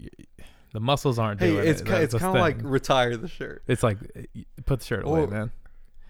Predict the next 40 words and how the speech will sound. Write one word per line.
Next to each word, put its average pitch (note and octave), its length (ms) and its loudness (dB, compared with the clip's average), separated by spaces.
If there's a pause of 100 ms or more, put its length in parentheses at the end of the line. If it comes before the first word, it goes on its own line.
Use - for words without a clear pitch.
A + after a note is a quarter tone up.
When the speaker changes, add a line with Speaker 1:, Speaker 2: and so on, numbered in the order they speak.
(100)
Speaker 1:
Either, A#2 340 2
either A2+ 220 0
retire A#2+ 380 0
the B2 80 -4
shirt D3 440 0
Speaker 2:
Or D#3+ 140 4
you're E3 140 2
worthless. A2+ 720 -6 (160)
Speaker 1:
either G#2+ 160 -2
retire A#2+ 380 0
the B2+ 80 2
Speaker 2:
'Cause A#2 60 -4
Speaker 1:
shirt. C3 140 4
Speaker 2:
that's C3 80 2
what C3+ 80 2
it A2+ 80 -6
feels A#2 280 -8
like. F#2 160 -8
Speaker 1:
You A#2+ 100 0
don't D#3 80 4
have E3 80 2
to B2 60 -4
put C3 140 0
it A2+ 40 2
in G#2 120 -2
full G#2+ 280 -2
retirement. G2+ 500 -4
Maybe B2 160 2
bring A#2+ 220 0
it G#2+ 80 -4
back A2 240 -2
out G#2 180 -2
after G#2 240 -4
a G2+ 60 -4
couple G#2+ 260 -4
months, - 420 -10
you - 60 -6
know? F2 220 -6 (320)
Speaker 2:
<laughs> A#3+ 320 -8
Couple, C#3 320 -6